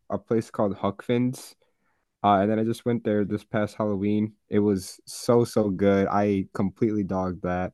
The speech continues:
One thing that I have never liked and probably will never like, uh, is, as I said previously, sauces. So, like, ketchup, ranch, mustard.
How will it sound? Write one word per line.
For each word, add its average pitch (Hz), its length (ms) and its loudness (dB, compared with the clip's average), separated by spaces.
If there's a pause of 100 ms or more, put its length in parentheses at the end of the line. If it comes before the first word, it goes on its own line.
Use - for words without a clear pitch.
One 156 400 6
thing 156 300 4
that 113 300 4
I 117 200 2
have 110 320 0 (100)
never 120 420 4
liked 101 440 0
and 98 240 -2
probably 101 320 -2
will 113 320 2
never 95 260 2
like, 92 520 0 (760)
uh, 98 320 4
is, 107 420 2 (380)
as 110 160 2
I 110 60 2
said 107 220 0
previously, 107 760 0 (420)
sauces. 147 760 4
So, 117 200 0
like, 98 300 0
ketchup, 143 580 4 (760)
ranch, 120 800 0 (300)
mustard. 143 760 2